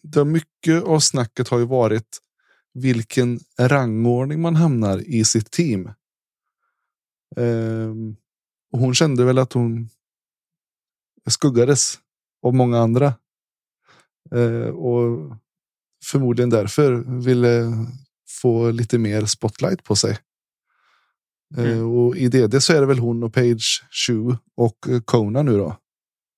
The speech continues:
Speaker 2: Mm.
Speaker 1: Som, eh, blir de heta. Så det blir ju kul för henne. Och, eh, hon, eh, jag tror på henne.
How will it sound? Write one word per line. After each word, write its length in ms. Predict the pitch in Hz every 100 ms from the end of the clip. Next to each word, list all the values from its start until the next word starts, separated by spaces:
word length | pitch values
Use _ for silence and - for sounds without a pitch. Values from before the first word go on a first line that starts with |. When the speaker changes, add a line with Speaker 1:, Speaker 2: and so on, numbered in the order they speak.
| _ _ -
Speaker 2:
Mm. 160 | 127 143 _ _ _ _ _ _ _ _ _
Speaker 1:
Som, 380 | - - 117 110
eh, 140 | 110 107 110
blir 240 | 110 110 107
de 320 | 110 110 113 - _ _ _ _ _ _
heta. 480 | - 120 - - 95 - _ _ _ _ _ _ _ _ _ _ _ _ _ _ _ - - - - - _
Så 160 | - -
det 160 | 147 170
blir 280 | 202 202
ju 80 | 208
kul 420 | - - 131 110 104
för 120 | 131
henne. 480 | 135 120 73 120 156 _ _ -
Och, 200 | 143 143
eh, 120 | 139
hon, 300 | 139 139 151
eh, 400 | 147 151 151 151 202 - 220 185 202
jag 200 | 139 123
tror 200 | 185 156
på 100 | 202
henne. 220 | 117